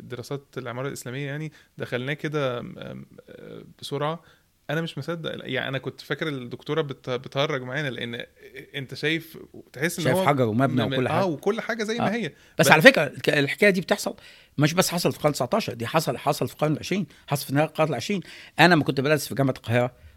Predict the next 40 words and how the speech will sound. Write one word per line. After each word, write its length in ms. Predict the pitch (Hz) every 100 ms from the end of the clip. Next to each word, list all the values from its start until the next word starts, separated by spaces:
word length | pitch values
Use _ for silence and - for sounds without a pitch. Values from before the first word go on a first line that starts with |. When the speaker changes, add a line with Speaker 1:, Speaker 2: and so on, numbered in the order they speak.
| -
Speaker 2:
ولما 280 | 120 120 123
جيت 200 | 143 147
أعمل 280 | 135 110 104
ال-، 300 | 101 123 117
الكتاب 320 | 113 110 123
Streets 300 | - 127 104
of 100 | -
Islamic 220 | 113 104 -
Cairo، 200 | 107 101 - _ _ _ _
وهتلاقيها 540 | - 110 123 127 180 127
حتى 220 | 139 131
في 80 | -
كتاب 200 | - 123
القاهرة 360 | - 110 131
اللي 100 | 101
لسه 140 | 107 101
ما 60 |
اتكلمتش 320 | 101 104 101 95
عليه، 260 | 104 120 _ _ _ _ _ -
آه، 440 | 131 120 113 101 - -
آه، 180 | 110 101 -
من 160 | 120
الحاجات 420 | 113 - 123 156 131
اللي 140 | 123
أنا 80 | 123
عملتها 320 | 107 104 131
وثقتها، 600 | 104 92 - - 101 98 _ _ _ _ 120
آه، 160 | 113 107
اللي 120 | 120
هي 300 | 151 143 - _ -
قبة 220 | 151 135
قلقماس 680 | - 120 117 127 170 - _ -
اللي 140 | 113
كانت 280 | 117 143 131
خارج، 500 | - 135 139 151 147 - _ _ _ -
آه، 320 | 107 107 107 -
آه، 500 | 123 123 - 80 76
مسجد 320 | 120 131 139
الحاكم. 320 | 139 - - - _ _
Speaker 1:
مم. 340 | - 120 117